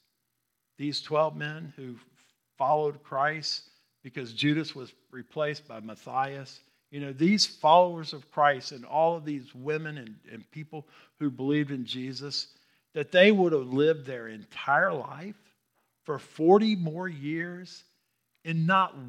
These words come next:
one of them recanted and said, "No, we made that stuff up." You know, they, they stuck to their story. Why did they stick to it? Because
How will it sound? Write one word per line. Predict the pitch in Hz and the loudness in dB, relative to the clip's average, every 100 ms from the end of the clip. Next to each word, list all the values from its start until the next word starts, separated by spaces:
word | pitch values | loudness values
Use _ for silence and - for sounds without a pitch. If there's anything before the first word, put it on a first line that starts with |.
| 117 | -10
one | 123 165 214 | 2 4 4
of | 214 208 | 2 0
them | 208 208 | -6 -8
recanted | 131 131 - - 143 151 170 180 - | -10 -10 -12 -16 -14 -12 -14 -16 -16
and | 123 | -10
said, | - 120 113 | -8 -8 -12
"No, | 120 | -8
we | 143 | -6
made | 151 117 104 | -6 -8 -12
that | 110 - | -14 -12
stuff | - 85 _ | -14 -16 _
up." | 78 80 - _ _ _ _ _ _ _ _ _ _ _ _ | -20 -20 -20 _ _ _ _ _ _ _ _ _ _ _ _
You | 139 | -14
know, | 135 131 | -12 -6
they, | 147 151 | -4 -6
they | 131 160 196 180 | -4 -4 -4 -6
stuck | - - - 170 175 _ _ - | -4 -4 -4 -8 -10 _ _ -14
to | 156 | -12
their | 127 110 | -12 -8
story. | - - 131 127 104 | -8 -8 -12 -14 -12
Why | 107 135 | -8 -6
did | 175 | -6
they | 190 185 | -10 -14
stick | - 185 - | -16 -20 -18
to | 185 | -18
it? | 175 | -16
Because | 127 - 104 | -20 -20 -20